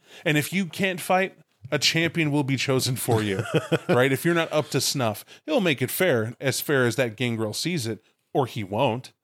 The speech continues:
Speaker 1: and just kill you. Now, you say open-handed, I say stressful as fuck if you're a Toreador, Ventrue, Brujah, Nosferatu.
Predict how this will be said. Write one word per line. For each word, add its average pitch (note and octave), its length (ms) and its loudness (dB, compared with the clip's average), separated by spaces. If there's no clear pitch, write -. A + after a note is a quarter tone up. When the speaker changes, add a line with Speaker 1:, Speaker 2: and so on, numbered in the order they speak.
Speaker 1:
and B2 180 -2
just - 320 0
kill C3+ 240 -2
you. G2+ 300 -8
Now, C3+ 80 2
you G3+ 240 4
say F3+ 200 2
open-handed, C#3+ 680 0
I G3+ 200 2
say C3 340 2
stressful - 880 0
as C#3 220 -2
fuck - 480 -2
if B2+ 200 -4
you're C#3 180 4
a A#2 60 -2
Toreador, B2+ 640 2
Ventrue, B2 600 0
Brujah, A#2+ 540 2
Nosferatu. A#2+ 840 2